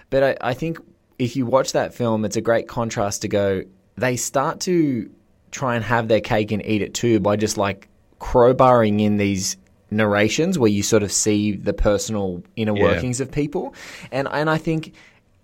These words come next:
Speaker 1: I, I think of that as, like, a real great technical contrast, 'cause there's no need to do that in Presidents, 'cause it all, it brings all of that to the surface. The investigation doesn't require you to find the internal machinations. You,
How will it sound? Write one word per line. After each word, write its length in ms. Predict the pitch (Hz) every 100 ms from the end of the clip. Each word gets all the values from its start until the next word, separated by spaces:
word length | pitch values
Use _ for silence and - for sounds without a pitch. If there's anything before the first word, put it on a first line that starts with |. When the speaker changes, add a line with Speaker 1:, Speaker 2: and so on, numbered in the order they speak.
| -
Speaker 1:
I, 120 | 139 139
I 100 | 147
think 260 | - 180 185
of 100 | 170
that 160 | 165
as, 160 | 147 123
like, 160 | 117
a 60 | 123
real 400 | 113 139 156 147
great 280 | - 127 -
technical 400 | 139 127 117 117
contrast, 440 | 127 123 123 107
'cause 100 | 135
there's 160 | 139 156
no 160 | 196
need 480 | 185 151 156 190 214
to 80 | 135
do 220 | 113 101
that 200 | 95 95
in 100 | 95
Presidents, 540 | - 95 95 - - -
'cause 200 | 131 127
it 100 | 127
all, 420 | 156 160 175 170 -
it 160 | 131 -
brings 260 | 160 170
all 140 | 165 147
of 80 |
that 180 | 123 123
to 80 | -
the 80 | 95
surface. 600 | - - 110 107 - -
The 140 | 113
investigation 760 | 110 131 135 131 110 113 123 110
doesn't 320 | 110 104 - -
require 500 | 110 - 113 110 110
you 220 | 104 104
to 80 | 101
find 280 | - 104 101
the 80 |
internal 320 | 101 98 104 101
machinations. 680 | 95 - 98 104 104 87 101
You, 220 | 110